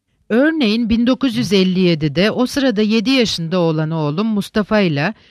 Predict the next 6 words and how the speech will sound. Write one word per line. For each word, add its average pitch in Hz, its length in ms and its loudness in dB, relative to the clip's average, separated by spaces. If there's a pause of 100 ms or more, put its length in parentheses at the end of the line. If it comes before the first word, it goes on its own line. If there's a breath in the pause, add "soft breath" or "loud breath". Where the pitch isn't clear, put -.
(160 soft breath)
bir 262 100 0
yıl 240 260 2
geçirdiğimiz 175 720 -2
Londra'dan 185 540 0
İstanbul'a 185 600 -2
dönerken 190 680 -2